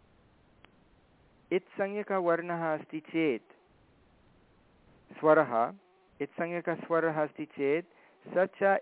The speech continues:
इत्संज्ञकः स्वरः, हम्म, तस्मिन्, आ,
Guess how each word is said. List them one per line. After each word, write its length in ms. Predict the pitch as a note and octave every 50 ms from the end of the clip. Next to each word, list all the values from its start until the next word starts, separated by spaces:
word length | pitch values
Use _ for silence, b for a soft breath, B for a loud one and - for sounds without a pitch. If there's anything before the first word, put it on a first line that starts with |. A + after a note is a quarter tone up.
| - -
इत्संज्ञकः 760 | E3 E3+ - _ - F3+ E3+ E3+ E3+ E3+ D#3+ E3+ D#3+ D#3+ D#3+ D#3
स्वरः, 760 | D3+ - - D3+ D#3 D#3+ D#3+ D3+ C3 C3 B2+ C3+ C#3+ D#3 F3+ G#3+ - _ _ _ _ _ _ _ _ _ - - _ _ _ _ _ _ _ _ -
हम्म, 380 | D3 C#3+ C#3+ C#3 C#3 C#3 C#3 C3 - _ _ _ _ _ _ _ _ _ _ _ _ _ _ _ _ _ _ _ -
तस्मिन्, 460 | D3+ D#3 - - - F3+ F3+ F3 - - _ _ _ _ _ _ _ _ _ _ _ _ _ -
आ, 260 | D3+ C#3+ C#3 C#3